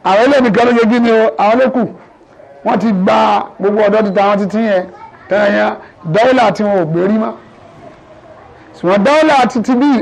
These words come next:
ó sì ṣe kí ni o, ó sì ń gbé rí. Ó tún ti padà wá. Ṣùgbọ́n gbogbo àwọn tó jẹ́ Bani Israel, wọ́n ti fẹ́ káàkiri. Àwọn àṣà ìdè wọ́n ti,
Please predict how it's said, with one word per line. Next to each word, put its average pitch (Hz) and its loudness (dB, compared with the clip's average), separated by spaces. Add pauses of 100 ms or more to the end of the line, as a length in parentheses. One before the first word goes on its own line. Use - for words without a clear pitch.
ó 262 0
sì 269 0
ṣe 220 2
kí 220 0
ni 226 0
o, 214 2
ó - -2
sì 185 -8
ń 160 -4
gbé 139 -8
rí. 139 -10 (720)
Ó 220 0
tún 208 -2
ti 196 -4
padà 190 0
wá. 170 0
Ṣùgbọ́n 208 0
gbogbo 269 0
àwọn 254 2
tó 302 2
jẹ́ 302 0
Bani 247 0
Israel, 254 -2 (640)
wọ́n 302 0
ti 285 0
fẹ́ 320 0
káàkiri. 285 0 (1300)
Àwọn - -2
àṣà 294 0
ìdè 285 2
wọ́n 277 2
ti, 277 2